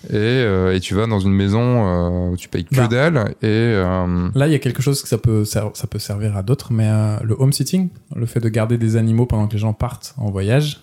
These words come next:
Speaker 2: ça permet de pas payer de loyer, d'être, euh, dans une, en général un cadre sympa, parce que les gens qui font ça sont des gens qui sont assez ouverts et, euh,
Speaker 1: Mm.
Speaker 2: qui, qui ont assez confiance,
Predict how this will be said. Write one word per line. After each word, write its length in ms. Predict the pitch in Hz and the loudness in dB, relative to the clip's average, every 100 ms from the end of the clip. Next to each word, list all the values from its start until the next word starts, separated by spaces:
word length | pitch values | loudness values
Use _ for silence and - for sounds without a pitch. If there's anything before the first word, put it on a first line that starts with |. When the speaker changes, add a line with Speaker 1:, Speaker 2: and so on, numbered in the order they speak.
| _ | _
Speaker 2:
ça 160 | - 101 | -8 -4
permet 240 | 107 104 | 0 2
de 80 | 113 | 2
pas 200 | 101 135 | 0 -2
payer 260 | 135 120 113 | 0 0 2
de 60 | 107 | 2
loyer, 480 | 104 104 135 170 - - | 2 2 2 0 -6 -6
d'être, 340 | 110 110 - | -4 -2 0
euh, 320 | 104 98 95 | 0 2 0
dans 160 | 101 104 | -2 -4
une, 180 | 107 101 - | -4 -6 -2
en 60 | 117 | 0
général 300 | 113 117 110 | 2 2 2
un 80 | 98 | 0
cadre 280 | - 107 101 | 0 0 0
sympa, 300 | - 104 110 | -2 -2 0
parce 140 | 120 - | -2 -4
que 100 | 104 | -4
les 80 | 98 | -2
gens 120 | 120 | -4
qui 120 | - | -6
font 160 | - 101 | -8 -4
ça 200 | - 113 | -2 -2
sont 180 | - | -4
des 120 | 98 95 | -8 -6
gens 160 | 104 | -6
qui 140 | 110 - | -8 -10
sont 160 | 92 | -10
assez 240 | 95 - 101 | -8 -8 -8
ouverts 400 | 98 104 110 107 | -2 0 2 0
et, 140 | 95 | -2
euh, 480 | 90 90 - - 104 | -6 -10 -8 -2 -2
Speaker 1:
Mm. 20 | |
Speaker 2:
qui, 140 | 95 - - - - | -2 -10 -16 -18 -8
qui 120 | - | -2
ont 100 | 107 | 0
assez 160 | 101 110 | 0 -2
confiance, 480 | 110 - 151 - | -2 0 0 0